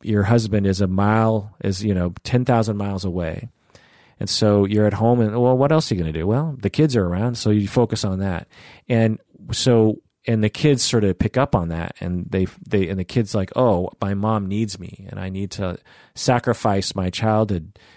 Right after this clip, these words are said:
to be my mom's companion." I mean, this is just one example, but Satir found that a lot of times what she was tasked with was really helping the parents to repair their marriage so that the parents would stop focusing on the kids.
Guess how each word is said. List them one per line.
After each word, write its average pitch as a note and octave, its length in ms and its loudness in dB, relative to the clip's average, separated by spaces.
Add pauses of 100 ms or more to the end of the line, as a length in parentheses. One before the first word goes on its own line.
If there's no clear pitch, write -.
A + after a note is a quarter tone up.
(120)
to - 140 -4
be G2 200 2
my F#2+ 140 4
mom's F#2 280 2
companion." F#2+ 640 -2
I - 240 -16
mean, A2+ 40 2
this G#2+ 140 2
is F#2+ 80 -2
just G2 180 -6
one F#2+ 140 -2
example, G2 480 -2
but F2+ 180 -4 (680)
Satir C#3 400 2
found A2+ 400 2
that F#2+ 180 -2 (340)
a G2+ 80 0
lot A2+ 260 4
of A#2 60 2
times F#2 380 -2
what F#2 240 -2 (560)
she - 200 0
was F#2+ 140 2
tasked A#2+ 460 0
with F2 240 -6
was F#2 180 -6
really G#2+ 280 4
helping F#2+ 420 -2
the E2+ 80 -8
parents - 640 -6 (380)
to A2 100 -2
repair G#2 480 0
their F2+ 160 -2
marriage F2+ 560 -8 (380)
so G2 180 -2
that F2+ 280 -4 (180)
the F#2+ 100 -2
parents G2 460 -2
would F#2+ 100 -2
stop F#2+ 320 -2
focusing F#2+ 460 -6
on E2+ 80 -8
the E2+ 80 -14
kids. F#2 500 -12